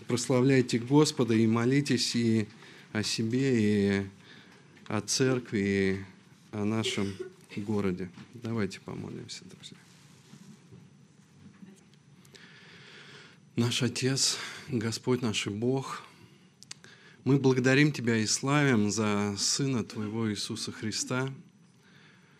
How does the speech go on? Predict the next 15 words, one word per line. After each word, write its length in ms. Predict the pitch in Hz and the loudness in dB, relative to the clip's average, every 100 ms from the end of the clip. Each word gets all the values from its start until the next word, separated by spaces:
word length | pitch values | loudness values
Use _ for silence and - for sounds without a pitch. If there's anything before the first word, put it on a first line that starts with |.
| - - _ | -20 -20 _
который, 460 | 107 98 110 107 | -12 -6 -2 -2
придя 440 | 98 110 104 120 123 | -4 -6 -4 0 0
на 180 | 117 107 | 0 -2
эту 200 | - 107 | -4 -6
землю, 760 | 98 120 127 135 117 104 101 95 | -2 -2 0 0 -2 -2 -4 -8
прожил 580 | - 104 98 120 123 110 | -10 -8 -4 -2 -2 -2
безгрешную 840 | 98 101 98 110 113 - 107 101 | -4 -4 -4 -4 -4 -4 -4 -4
жизнь, 480 | 95 113 127 120 117 - - _ _ _ - - - _ - _ - | -2 -2 -2 -4 -10 -14 -20 _ _ _ -20 -20 -20 _ -20 _ -20
взошёл 480 | - 104 101 - 120 | -12 -8 -6 -4 -2
на 180 | 110 98 | 0 -2
крест 600 | 95 113 120 127 - - - - | -2 -4 -2 -4 -6 -10 -20 -16
и 120 | - | -16
пострадал 840 | 110 - - 107 104 110 113 107 101 - - _ - - - _ | -14 -14 -10 -8 -6 -4 -4 -4 -8 -18 -20 _ -20 -20 -20 _
ради 320 | 110 101 101 | -8 -4 -4
спасения 1080 | 95 - 101 98 - 120 120 110 104 98 92 | -8 -6 -6 -4 -2 -2 0 -2 -2 -4 -8